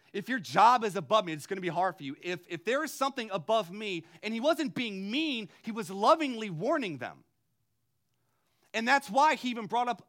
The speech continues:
a couple examples. He's, he said, "Think about somebody that builds a tower. Don't they first calculate the cost to see if they have what it takes to build this tower?" Then he talks about a, a king that's going to war. He says, "Don't you think a king should weigh whether the fact they're gonna actually win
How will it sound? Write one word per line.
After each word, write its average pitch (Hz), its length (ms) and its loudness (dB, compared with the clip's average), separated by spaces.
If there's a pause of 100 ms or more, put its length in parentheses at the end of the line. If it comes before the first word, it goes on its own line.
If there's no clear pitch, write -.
a 185 80 -8
couple 233 400 -8
examples. 196 600 -6
He's, 214 220 -10 (260)
he 240 100 -8
said, 208 180 -8
"Think 277 140 -6
about 311 260 -4
somebody 220 440 -4 (240)
that 160 280 -4
builds 220 340 0
a 202 60 -2
tower. 151 540 2 (300)
Don't 262 240 2
they 320 140 0
first 269 440 0
calculate 233 760 0
the 175 100 -10
cost 214 560 0 (200)
to 190 100 -12
see - 180 -6
if 240 80 -6
they 208 140 0
have 214 240 2
what 202 100 -6
it 190 80 -8
takes 196 260 -10
to 165 80 -10
build 165 260 -8
this 131 100 -12
tower?" - 320 -18 (560)
Then 208 100 -8
he 254 80 -4
talks 254 240 0
about 220 280 0 (140)
a, 190 260 -6
a 190 40 -6
king 262 320 -6
that's 214 160 -8
going 214 280 -8
to 202 160 -12
war. 175 400 -4 (200)
He 226 140 -6
says, 208 180 -4
"Don't 262 240 -2
you 285 60 -2
think 269 160 -6
a 226 40 -6
king 254 360 -6
should 151 340 -8
weigh 269 320 2
whether 214 240 -4
the 196 120 -4
fact 240 280 -2
they're 220 80 -6
gonna 190 220 -4
actually 202 460 -4
win 196 520 -4